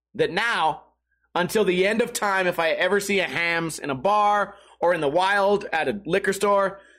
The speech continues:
I cannot <laughs> resist saying, "Hard-ass motherfucker, motherfucker shit." Anyways, Witchcraft said Coors Light. iBook Boy said Coors. The Sky Blue Waters. I think you guys are thinking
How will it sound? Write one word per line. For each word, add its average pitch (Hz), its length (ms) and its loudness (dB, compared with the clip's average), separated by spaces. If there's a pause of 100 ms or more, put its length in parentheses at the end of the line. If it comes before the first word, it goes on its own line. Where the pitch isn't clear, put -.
(200)
I 165 120 0
cannot 175 580 -4 (680)
<laughs> - 580 -4 (300)
resist 208 540 0
saying, 190 420 0 (340)
"Hard-ass 185 720 0
motherfucker, 190 640 0
motherfucker 160 640 -2
shit." 139 1120 -4 (1000)
Anyways, 123 600 -2
Witchcraft 190 500 0
said 135 160 -2
Coors 202 300 2
Light. 139 240 0
iBook 185 360 -2
Boy 143 160 2
said 127 220 -4
Coors. 185 580 0
The - 60 -18
Sky 196 340 -2
Blue 185 200 2
Waters. 170 320 2
I 160 80 -2
think 233 240 -2
you 247 80 0
guys 247 260 0
are 202 60 0
thinking 202 560 -2